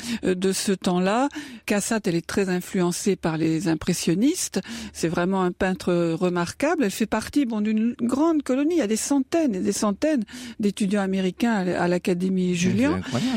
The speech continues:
Speaker 2: hein.
Speaker 1: notamment, mais il y a aussi beaucoup de collectionneurs qui viennent, des collectionneurs avertis qui ramèneront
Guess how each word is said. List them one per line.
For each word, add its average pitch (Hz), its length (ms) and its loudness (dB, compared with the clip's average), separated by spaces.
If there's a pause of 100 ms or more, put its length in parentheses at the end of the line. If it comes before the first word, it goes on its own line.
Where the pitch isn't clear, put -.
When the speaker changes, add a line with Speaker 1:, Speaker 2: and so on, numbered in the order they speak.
(100)
Speaker 2:
hein. - 40 -2
Speaker 1:
notamment, 208 520 0
mais 220 80 2
il - 20 2
y 202 40 2
a 202 60 2
aussi 226 240 0
beaucoup 220 380 0
de 208 140 0
collectionneurs 247 880 0
qui 175 120 -4
viennent, 165 240 2
des 175 100 0
collectionneurs 196 640 0
avertis 233 580 0 (380)
qui - 140 -2
ramèneront 233 960 2